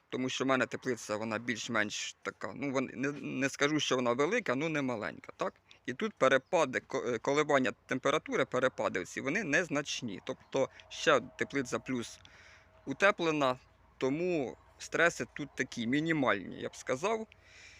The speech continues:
Але ж вони є. Для тих, в кого теплиця маленька, в мене є вона, тому я знаю, як воно там. Там рослини реагують набагато гірше на це. В першу чергу вам би я порадив дати якийсь будь-який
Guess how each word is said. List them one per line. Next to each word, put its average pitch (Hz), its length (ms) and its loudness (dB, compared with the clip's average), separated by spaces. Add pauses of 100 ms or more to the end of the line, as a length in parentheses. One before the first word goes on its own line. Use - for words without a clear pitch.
(160)
Але 170 200 2
ж - 100 -4
вони 170 140 2
є. 123 240 -4
Для 151 180 2
тих, 196 260 2
в - 40 -20
кого 151 220 2
теплиця 151 440 -2
маленька, 156 600 2
в - 20 0
мене 135 280 4
є 151 220 2
вона, 151 240 0
тому 135 260 -2
я 131 120 4
знаю, 123 280 0
як 120 260 2
воно 110 200 -4
там. 196 360 -2 (120)
Там 117 260 -6 (440)
рослини 135 460 2
реагують 127 560 6
набагато 120 520 0
гірше 123 400 -4
на 110 140 -4
це. - 280 -4 (400)
В - 40 -20
першу 165 280 2
чергу 165 420 2
вам 139 280 2
би 127 100 2
я 131 120 2
порадив 127 540 0
дати 131 440 0
якийсь 120 800 -6
будь-який 127 800 -2